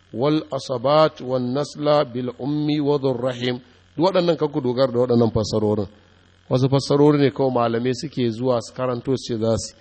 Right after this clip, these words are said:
kuma ba zai iya zama daidai tabbas ba. Akwai kuma wanda zai iya kasancewa ya zama daidai. To, da annabi ya ga wannan baƙar ɗin, sai ce alheri zai tabbata.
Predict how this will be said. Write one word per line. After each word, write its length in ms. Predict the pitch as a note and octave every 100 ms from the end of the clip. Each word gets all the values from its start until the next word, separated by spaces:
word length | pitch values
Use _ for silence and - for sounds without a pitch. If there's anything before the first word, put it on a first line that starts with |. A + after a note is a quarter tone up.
| _ _ _
kuma 160 | C#3
ba 120 | C#3 D3
zai 100 | D#3
iya 120 | C#3+ B2+
zama 260 | B2 A2+
daidai 260 | A#2 A2+ A#2
tabbas 440 | A#2+ A#2 A2 G2 -
ba. 80 | - _ _ _ _ _ _ _ _ _
Akwai 160 | B2 B2+
kuma 200 | C#3+ C#3
wanda 220 | C#3 B2+
zai 160 | B2
iya 220 | C3 C3 A#2
kasancewa 600 | B2+ A#2+ G#2+ - A2 G#2
ya 60 |
zama 240 | G2 G2+ G2
daidai. 360 | F#2+ F#2+ F#2 - _ _ _ _ _ _
To, 100 | A2
da 140 | A#2
annabi 380 | B2 E3 E3+ D#3+
ya 80 | D3+
ga 120 | C#3+
wannan 420 | D#3+ D3 C#3 C3
baƙar 340 | A#2+ B2+ D3+ C3+ C#3
ɗin, 260 | C3+ C3 - _ _ _
sai 220 | - C3+
ce 160 | C3 -
alheri 520 | A#2 A2 B2+ C3 A#2+
zai 140 | A2+ G#2+
tabbata. 520 | G2 E2+ G2 -